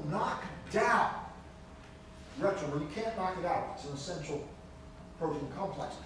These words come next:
If you knock it down with S H R N A, A beta levels go up.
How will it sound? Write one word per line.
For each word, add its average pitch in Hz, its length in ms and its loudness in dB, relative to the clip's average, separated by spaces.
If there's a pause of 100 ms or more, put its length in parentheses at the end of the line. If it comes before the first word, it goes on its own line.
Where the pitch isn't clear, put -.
(240)
If 135 80 -8
you 147 80 0
knock 196 300 6
it - 140 0
down 233 460 6
with 151 140 2
S 170 220 2
H 160 140 -2
R 156 240 4
N 208 60 4
A, 147 320 8 (420)
A 185 160 10
beta 165 160 10
levels 139 360 6
go 180 200 6
up. - 380 2